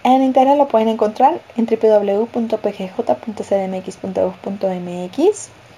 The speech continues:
Servicios en línea virtual, Centro de Justicia para las Mujeres. Centro de Justicia para las Mujeres, Estrategias de Abogadas para las Mujeres,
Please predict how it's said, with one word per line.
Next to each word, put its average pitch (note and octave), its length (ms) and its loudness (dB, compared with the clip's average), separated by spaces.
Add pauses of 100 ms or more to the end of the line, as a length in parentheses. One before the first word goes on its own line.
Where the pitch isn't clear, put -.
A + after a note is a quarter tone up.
(300)
Servicios - 500 -4
en F#3 240 -2
línea C4 360 2
virtual, A#3+ 580 2
Centro B3+ 440 0
de A#3+ 100 2
Justicia A#3 520 -4
para - 160 -2
las F3+ 220 -8
Mujeres. - 580 -12 (960)
Centro C4 500 2
de A3+ 100 0
Justicia G3+ 440 -4
para F3+ 180 0
las E3+ 200 -6
Mujeres, C#4+ 560 2 (480)
Estrategias C4+ 920 2 (140)
de G#3 140 2
Abogadas G3 500 4
para F3 260 -2
las F3+ 160 -2
Mujeres, D4 720 2